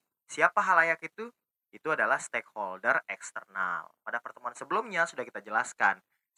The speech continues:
siapa yang disebut dengan stakeholder eksternal, yaitu yang berhubungan dekat dengan lembaga, instansi, kemudian kita sendiri, kayak gitu, ya. Tetapi dia berada di luar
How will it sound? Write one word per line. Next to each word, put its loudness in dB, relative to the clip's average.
siapa 4
yang -14
disebut -10
dengan 2
stakeholder 2
eksternal, -8
yaitu -4
yang 2
berhubungan 0
dekat 2
dengan 4
lembaga, 2
instansi, -4
kemudian -10
kita 4
sendiri, -8
kayak -10
gitu, -16
ya. -6
Tetapi 0
dia 2
berada 0
di -10
luar 0